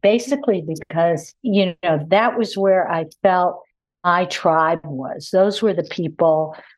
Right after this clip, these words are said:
that I felt were most like me. So from there, I knew that Iggy was then on Elektra Records and the M C five.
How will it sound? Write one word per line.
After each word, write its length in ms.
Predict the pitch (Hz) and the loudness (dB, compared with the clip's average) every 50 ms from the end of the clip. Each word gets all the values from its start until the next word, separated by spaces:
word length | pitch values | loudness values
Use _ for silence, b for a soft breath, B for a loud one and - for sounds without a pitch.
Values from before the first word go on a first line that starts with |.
| _ _ _ _ _ _ | _ _ _ _ _ _
that 420 | - 165 147 165 160 151 151 151 151 - | -4 0 2 2 4 2 2 0 0 0
I 260 | - 160 156 156 156 - - | 0 0 0 -2 -6 -4 -2
felt 420 | 175 170 160 160 160 156 - - _ - | 0 2 2 2 0 -2 -4 -10 _ -8
were 200 | 269 190 175 170 | -4 -2 0 0
most 680 | 165 165 165 170 170 165 170 165 - - - - - - _ _ _ _ _ _ _ _ _ _ _ _ _ _ _ _ _ _ | 0 0 2 2 2 2 0 -2 -6 -12 -16 -18 -20 -20 _ _ _ _ _ _ _ _ _ _ _ _ _ _ _ _ _ _
like 320 | - 175 165 175 175 175 - 180 | 0 2 2 2 2 0 -4 -2
me. 300 | 185 247 294 - - - _ _ _ _ _ _ _ _ _ _ _ _ _ _ _ - | 0 2 2 0 -2 -8 _ _ _ _ _ _ _ _ _ _ _ _ _ _ _ -12
So 680 | - - - - 208 196 180 175 170 170 165 165 160 165 165 - - _ _ | -10 -8 -2 2 2 2 2 0 0 0 -2 -2 -4 -6 -10 -16 -20 _ _
from 540 | - 214 208 190 190 185 180 180 180 175 - - | 2 2 2 2 2 -2 -4 -6 -10 -12 -14 -14
there, 680 | 165 151 202 214 240 240 226 214 185 175 170 165 165 - _ _ _ _ _ _ _ | -4 0 2 2 4 4 4 2 2 2 0 -2 -2 -6 _ _ _ _ _ _ _
I 200 | - 190 190 190 | 0 0 2 2
knew 380 | 190 190 196 226 247 254 254 208 | 2 2 4 4 4 4 2 2
that 340 | 208 208 196 190 185 - - | 2 2 2 2 0 -2 0
Iggy 400 | 220 220 202 233 240 226 202 - - | 0 0 2 2 2 2 0 -2 -2
was 340 | 185 190 180 160 147 - - | -2 -2 -2 -2 -4 -10 -4
then 300 | - 180 190 196 190 196 | 0 2 2 2 2 2
on 340 | 185 175 175 170 170 170 170 | 2 0 0 0 -2 -2 -2
Elektra 600 | - 170 165 165 170 175 175 - - - 180 160 | -2 -2 0 2 2 0 0 -2 -2 0 0 2
Records 520 | 151 160 165 160 160 - 175 165 156 160 - | 2 2 2 0 0 -2 -4 -4 -2 -2 -4
and 320 | 170 156 - 160 160 160 | -4 -4 -4 -4 -2 -2
the 120 | 156 156 | 0 0
M 160 | 160 160 160 160 | 0 0 0 -2
C 320 | 160 - - 165 151 151 | -2 -2 -2 -2 -2 0
five. 440 | - 160 147 143 139 139 139 135 135 | 0 0 0 0 0 -2 -2 -4 -6